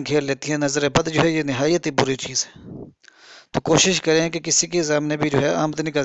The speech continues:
ذکر نہ کریں۔ بہتر ہے کہ کسی کے سامنے بھی اپنی آمدنی کا ذکر نہ کیا جائے۔ نماز کی پابندی کریں، اللہ تعالیٰ کی پناہ مانگتے رہیں، اور یقین رکھیں کہ اللہ تعالیٰ کی پناہ میں انشاءاللہ العزیز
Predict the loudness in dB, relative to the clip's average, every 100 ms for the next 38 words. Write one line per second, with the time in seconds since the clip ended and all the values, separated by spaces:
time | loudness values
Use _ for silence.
0 | -2 -8 -10 -10 -12 -16 -18 _ _ _
1 | _ _ _ _ _ _ _ _ _ _
2 | _ _ _ _ -4 0 2 2 0 -2
3 | 0 0 -2 0 0 0 -2 0 0 -2
4 | -6 -2 -2 -2 -4 -4 -4 -8 -12 _
5 | -20 _ -6 -2 -2 -2 -4 -4 -10 -10
6 | -14 -18 -20 -20 _ _ -6 -2 0 0
7 | -2 -2 0 -2 -2 -2 0 0 -2 -2
8 | 0 -2 -4 -2 0 0 -2 -2 -2 -2
9 | -4 -2 -2 -2 -2 -2 0 -4 -4 -4
10 | -4 -4 -4 -8 -10 -12 -8 -4 -2 -4
11 | -6 -6 -2 0 0 -2 -2 -2 -4